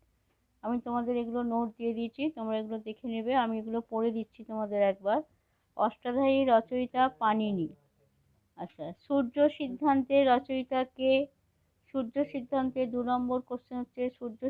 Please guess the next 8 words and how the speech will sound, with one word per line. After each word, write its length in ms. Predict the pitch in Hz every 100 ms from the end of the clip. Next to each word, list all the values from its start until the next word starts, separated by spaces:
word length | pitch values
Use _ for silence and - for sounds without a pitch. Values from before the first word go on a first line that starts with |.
| 262
সিদ্ধান্তের 560 | 233 247 240 240 247 240
রচয়িতা 600 | 226 226 240 240 - 240 233 - _ _ _ _ _ -
হলেন 260 | 233 247 247 -
আর্যভট্ট। 840 | 202 214 202 240 208 226 214 _ 180 - _ _ _
সূর্য 220 | 226 220 269
সিদ্ধান্তের 640 | 269 226 262 247 240 254 240
রচয়িতা 580 | 214 214 240 233 - 240
আর্যভট্ট। 920 | 226 - 202 202 220 208 208 185 _